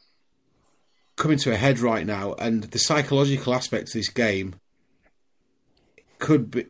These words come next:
could affect us going down the stretch. Um, I'm absolutely with Bez. I think somebody put on Twitter yesterday, "If you're the G M, think outside the box. What are you gonna do? Don't just say, 'Fire Lynn.'" And I said two things. Go and get the,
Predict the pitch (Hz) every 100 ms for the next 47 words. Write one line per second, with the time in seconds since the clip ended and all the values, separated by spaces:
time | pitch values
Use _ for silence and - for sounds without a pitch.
0 | - 156 139 - 135 - 107 123 120 117
1 | 113 - - 113 - - - _ 113 113
2 | 110 110 104 - _ - - - 131 143
3 | 139 135 117 120 101 117 101 - - _
4 | _ _ _ _ _ - - - 139 120
5 | 147 135 127 135 117 - 147 107 123 120
6 | - 113 110 107 110 - 139 123 104 120
7 | 117 110 104 - - - - 143 135 135
8 | 113 - 123 110 110 117 - - 113 123
9 | 120 120 113 120 147 135 - 135 113 -
10 | 120 120 110 117 110 90 - _ _ 117
11 | 135 143 139 - - 131 117 127 107 92
12 | - 147 156 147 143 113 127 123 113